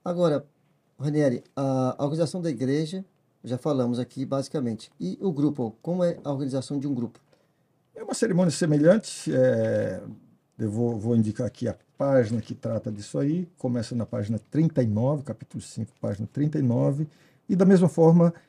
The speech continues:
Speaker 2: se estabelece aí todos os passos para a organização de um grupo, né? A me-, a mesma coisa, isso é definido pela comissão diretiva da associação.
Speaker 1: Tem que ter um núcleo?
Speaker 2: Tem que ter um núcleo, é escolhido um núcleo, né, para ser
Speaker 1: O
Speaker 2: o
Speaker 1: diretor.
Speaker 2: diretor,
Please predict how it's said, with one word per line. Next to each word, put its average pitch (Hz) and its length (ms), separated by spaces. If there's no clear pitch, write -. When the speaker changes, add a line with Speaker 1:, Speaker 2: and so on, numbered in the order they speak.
Speaker 2:
se - 140
estabelece 139 600
aí 127 180
todos 135 260
os 143 160
passos - 400
para - 160
a - 20
organização 117 680
de 117 160
um 131 80
grupo, 107 380
né? 110 260
A - 20
me-, 107 160
a 101 80
mesma 135 280
coisa, 147 480
isso 127 260
é - 20
definido 120 400
pela 123 160
comissão 117 400
diretiva 120 520
da 117 100
associação. - 600
Speaker 1:
Tem 151 140
que - 60
ter 156 100
um 135 60
núcleo? 170 400
Speaker 2:
Tem 123 120
que 113 80
ter 120 140
um 113 80
núcleo, 135 600
é - 80
escolhido 113 420
um 147 40
núcleo, 113 400
né, 104 60
para - 120
ser - 180
Speaker 1:
O - 20
Speaker 2:
o 104 40
Speaker 1:
diretor. 123 180
Speaker 2:
diretor, 143 320